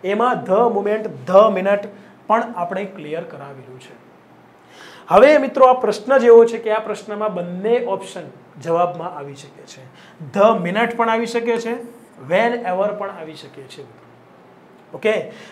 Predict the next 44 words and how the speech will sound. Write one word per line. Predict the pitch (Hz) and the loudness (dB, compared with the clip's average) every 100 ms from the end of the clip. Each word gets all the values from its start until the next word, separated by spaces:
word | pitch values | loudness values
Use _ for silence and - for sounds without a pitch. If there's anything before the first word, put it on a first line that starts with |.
| - | -10
તો | 202 | -6
જવાબમાં | 180 170 180 214 214 208 | -4 2 4 4 2 -4
મિત્રો | 196 202 | -2 -4
આ | |
બંને | 180 175 180 190 | -4 -4 -6 -6
આવી | 180 170 175 | -6 -8 -10
શકે | 165 160 151 | -14 -14 -16
છે. | - 165 - - - - | -14 -14 -14 -20 -20 -8
જવાબમાં | 170 190 190 185 | -2 0 0 -4
I | |
think | 185 190 185 - | -4 -10 -12 -14
કદાચ | 180 190 185 | -8 -6 -4
એ | 180 | -6
લોકો | 180 180 | -6 -8
તમને | 180 175 175 147 151 | -10 -10 -12 -12 -6
whenever | 175 175 165 165 | -6 -4 -8 -10
જવાબ | 147 143 143 139 | -12 -16 -18 -20
આપી | 135 139 | -20 -20
શકે | 131 - | -20 -20
છે, | 123 - - - - - - 156 | -20 -20 -20 -20 -20 -20 -18 -10
અથવા | 175 170 | -2 0
maybe | 175 202 202 | 0 -2 -4
the | 139 170 | -4 -2
minute | 180 165 175 | -2 -4 -8
પણ | 185 | -10
આપી | 160 170 | -10 -12
શકે | 151 147 147 | -16 -16 -14
છે. | |
આમાં | 165 190 | -8 -8
sure | 185 214 208 208 | -4 0 0 0
ના | 185 | -2
કહી | 175 147 | -4 -10
શકાય, | 139 - - - - - - - | -14 -18 -20 -20 -20 -20 -20 0
કારણ | 247 | 2
કે | 302 | 6
બંને | 277 240 277 | 6 6 6
option | 311 - - 285 226 185 - | 6 6 2 -2 -2 -4 -6
set, | 214 214 | -2 -2
set | 214 - 196 185 185 | -2 -6 -2 -2 -2
થાય | 170 151 | -8 -8
છે | |
મિત્રો. | 143 139 151 | -12 -14 -10
જોઈ | 226 190 | -4 -4
લો, | 123 | -4